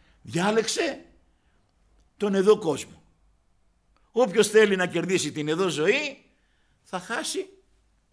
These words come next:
την ουράνια. Και όποιος χάσει την εδώ ζωή ένεκεν του Ιησού Χριστού, θα κερδίσει τη βασιλεία των ουρανών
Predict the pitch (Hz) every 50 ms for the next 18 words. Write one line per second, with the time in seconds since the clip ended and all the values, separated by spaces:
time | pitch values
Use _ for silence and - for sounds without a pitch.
0 | _ _ _ - 139 139 143 131 127 127 98 87 - - - - - _ _ _
1 | _ _ _ _ _ _ _ _ _ _ _ _ _ _ - 240 269 208 208 233
2 | 220 - - 247 269 294 294 - - 240 196 185 202 196 190 185 202 196 160 165
3 | 180 175 170 180 220 247 240 226 214 196 185 190 - 160 156 127 - - - 143
4 | 139 135 127 - 170 175 127 131 131 - - - 294 320 311 - - _ _ _
5 | _ _ _ _ _ _ _ _ _ _ _ - 147 - 127 135 120 127 156 160
6 | 156 160 151 143 127 - 120 117 127 123 - 127 123 131 135 135 123 113 - 117
7 | 110 113 113 113 110 113 120 120 117 110 92